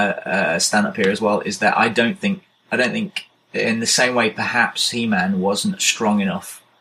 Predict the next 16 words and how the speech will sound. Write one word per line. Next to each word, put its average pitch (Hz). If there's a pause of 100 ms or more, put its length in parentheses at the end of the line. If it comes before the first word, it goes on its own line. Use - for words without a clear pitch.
(680)
uh, 98 (1160)
show -
itself - (1400)
for, 104
like, 110
to, 104
to 110
go 107
across 117
the 95
ages 87
for -
kids 110
to -
watch -
now. -